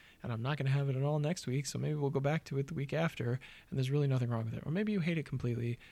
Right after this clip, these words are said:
but, you know, carrots are your thing. So you're like, "Oh, well, carrots twice a week.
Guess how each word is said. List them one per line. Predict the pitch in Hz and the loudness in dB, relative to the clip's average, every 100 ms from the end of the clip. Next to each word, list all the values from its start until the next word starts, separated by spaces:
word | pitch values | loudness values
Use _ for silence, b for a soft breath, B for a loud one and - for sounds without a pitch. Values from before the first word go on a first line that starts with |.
| B B | B B
but, | 113 110 | -4 -2
you | 127 | -2
know, | 113 | -2
carrots | - 131 120 - | -4 -2 -2 -2
are | 107 | -4
your | 107 | -4
thing. | - - 127 | -6 -6 -8
So | - 139 | -4 -2
you're | 127 | 0
like, | 127 | 0
"Oh, | 196 151 | 0 0
well, | 117 | -2
carrots | - 120 117 - - B B - | -4 -4 -4 -6 -16 B B -10
twice | - 117 131 | -4 -2 -2
a | |
week. | 156 170 131 - | 0 0 -2 -10